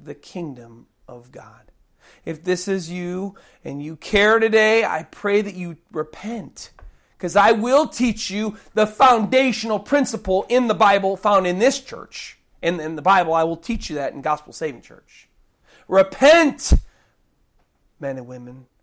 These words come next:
from your evil. Repent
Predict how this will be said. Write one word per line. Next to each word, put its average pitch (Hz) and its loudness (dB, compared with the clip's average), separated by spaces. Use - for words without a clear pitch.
from 143 -6
your 143 -8
evil. 165 -10
Repent 320 0